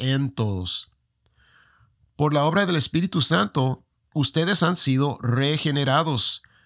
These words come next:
habitados por Él y hechos parte de su cuerpo. Y noten quién está incluido en el versículo trece, ya sean judíos o griegos, ya sean esclavos o libres.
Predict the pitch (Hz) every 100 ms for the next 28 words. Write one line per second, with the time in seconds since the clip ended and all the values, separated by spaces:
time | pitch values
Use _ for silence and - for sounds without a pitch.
0 | _ _ 143 147 135 147 170 - 196 190
1 | 156 160 160 - _ - 139 151 165 185
2 | - 135 135 131 151 139 156 135 143 165
3 | 151 127 104 _ _ _ _ - - _
4 | _ 156 175 185 214 - 156 170 202 226
5 | - - 160 - 160 156 180 160 156 160
6 | 156 143 139 135 147 - 160 202 139 92
7 | - _ _ _ 113 135 165 160 156 160
8 | 160 - 131 127 143 160 - - 147 143
9 | 147 165 185 131 - - - - - -
10 | 107 143 180 160 147 143 147 - 143 147
11 | - 135 131 135 131 - 147 135 165 185
12 | 120 - -